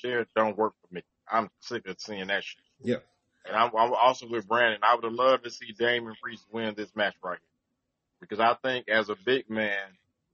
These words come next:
Speaker 1: and where, where we gon-, and the climate and what the landscape look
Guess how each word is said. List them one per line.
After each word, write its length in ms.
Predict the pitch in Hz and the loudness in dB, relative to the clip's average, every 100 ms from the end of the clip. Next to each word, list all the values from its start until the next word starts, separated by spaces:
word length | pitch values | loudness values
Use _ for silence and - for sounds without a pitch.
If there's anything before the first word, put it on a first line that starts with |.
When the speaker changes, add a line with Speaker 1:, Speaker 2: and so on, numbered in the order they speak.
| _ _ 98 | _ _ -4
Speaker 1:
and 200 | 101 98 | -4 0
where, 180 | 117 120 | 2 2
where 240 | 110 123 | 2 -2
we 180 | 113 117 | -2 -6
gon-, 280 | 117 120 113 _ _ | -4 -4 -6 _ _
and 260 | 110 110 104 _ _ - | -2 -2 -4 _ _ -14
the 80 | - - | -12 -4
climate 460 | 123 127 123 120 | 2 2 2 0
and 160 | 113 104 _ | -4 -6 _
what 160 | 120 - | -8 -4
the 200 | 107 104 98 _ _ _ _ _ _ _ _ | -4 -4 -8 _ _ _ _ _ _ _ _
landscape 540 | 101 120 120 - 113 107 | 0 2 2 0 -6 -2
look 160 | 113 | -6